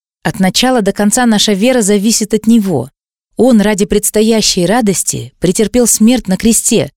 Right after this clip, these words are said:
пренебрегши позор, и сейчас сидит по правую сторону от Божьего престола. Евреям двенадцать два, Н Р П. Давайте разберёмся, противоречит ли пример Иисуса принципу христианского гедонизма. То есть, что любовь — это путь радости, и именно поэтому человеку надлежит выбрать её,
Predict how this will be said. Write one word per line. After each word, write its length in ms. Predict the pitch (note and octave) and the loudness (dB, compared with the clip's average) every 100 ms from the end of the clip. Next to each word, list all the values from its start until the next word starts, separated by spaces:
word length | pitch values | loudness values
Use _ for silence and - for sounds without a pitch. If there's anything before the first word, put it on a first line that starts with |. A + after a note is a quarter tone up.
| - | -8
пренебрегши 520 | E3 E3+ E3 E3+ - | -2 0 0 -2 -2
позор, 460 | - D#3 D3 A3+ G3+ | -2 -2 0 0 0
и 60 | D#3 | -4
сейчас 420 | - F3+ B3+ C4 | -2 -2 -2 0
сидит 260 | A#3 G#3+ - | 0 -2 -2
по 100 | G#3 | -2
правую 400 | G#3 B3+ B3+ A#3+ | 0 0 0 0
сторону 440 | - B3+ B3+ A3+ | 0 0 2 0
от 140 | - D#3+ | -2 -4
Божьего 420 | E3 F#3 F3+ E3+ | -2 -2 -2 -4
престола. 500 | E3+ D#3 C3+ A#2+ B2 _ _ _ _ _ | -6 -8 -8 -10 -14 _ _ _ _ _
Евреям 400 | D3+ D3+ A3 C4+ | -4 0 2 2
двенадцать 460 | E3+ D3+ D3 - C3 | 0 -4 -6 -6 -6
два, 260 | D#3 G#3+ A3+ | -4 -4 -4
Н 160 | A3 G3 | -2 -2
Р 80 | C#3+ | -2
П. 240 | - B2 - _ _ _ _ _ _ - | -8 -12 -16 _ _ _ _ _ _ -4
Давайте 320 | D#3+ B3 D#4+ | -2 -2 -2
разберёмся, 580 | C#4 C#4+ A#3 C3 - C3+ _ _ _ | -2 0 0 -2 -8 -14 _ _ _
противоречит 600 | D#3+ D3+ F3+ C4+ F#4 C4+ | -8 -4 0 0 0 -2
ли 80 | A3+ | -2
пример 340 | G#3+ A3 A3 - | 2 2 2 -2
Иисуса 520 | G3 F#3+ - D#4 A#3+ | -2 -2 -2 -2 -4
принципу 580 | - G3+ C4+ - A3 A#3+ | -2 -2 0 -2 -4 -6
христианского 680 | - E3 - F3+ G3 G3 | -4 -4 -2 -2 -2 -4
гедонизма. 640 | F#3+ G3 G#3+ D3 A#2 B2+ - _ - | -2 0 0 -2 -4 -10 -12 _ -2
То 60 | |
есть, 160 | A3+ G#3 | 0 0
что 160 | - | -2
любовь — 420 | A3 G#3+ G#3+ F4+ - | -2 0 0 -2 -2
это 200 | G#3+ A3+ | -4 -4
путь 280 | - B3+ - | -4 -2 0
радости, 640 | D4 G#3+ C3 - - - | 0 0 -2 -6 -8 -6
и 160 | - F3+ | -2 0
именно 220 | F3 F3+ | 0 0
поэтому 540 | - A3+ C4+ - D#3+ D3+ | 0 0 0 -2 -4 -2
человеку 440 | - F#3 A#3 B3+ | 0 0 0 0
надлежит 480 | A3 G#3 A3 A#3+ - - | 0 0 0 -2 -6 -14
выбрать 540 | F3 B3+ A#3+ G#3 - | -2 0 2 0 -2
её, 320 | D#3 C3+ A#2+ | -6 -4 -8